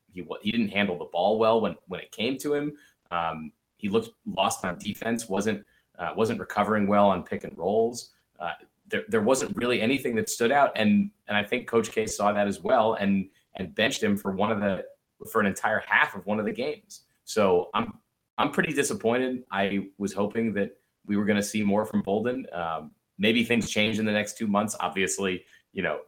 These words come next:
it's still early. They have lots of time to integrate everybody together. The team's only been practicing together for a few weeks, et cetera, et cetera. But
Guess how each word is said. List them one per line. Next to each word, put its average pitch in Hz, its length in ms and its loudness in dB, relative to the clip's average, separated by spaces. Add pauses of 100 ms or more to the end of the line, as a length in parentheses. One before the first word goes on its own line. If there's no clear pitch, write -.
it's 101 180 -2
still 78 280 -2
early. 101 440 4
They 82 160 -2
have 80 260 -8
lots 80 220 -8
of - 100 -20
time 104 360 4
to - 120 -8
integrate 87 320 0
everybody 80 340 -6
together. 120 540 2
The 95 80 -4
team's 87 280 -10
only 82 180 -6
been 80 240 -16 (340)
practicing 98 540 4
together 92 320 0
for 87 160 -2
a 82 60 -6
few 85 180 -8
weeks, 85 280 -6
et - 80 -16
cetera, 85 320 -2
et 71 120 -10
cetera. 85 420 0
But - 240 -12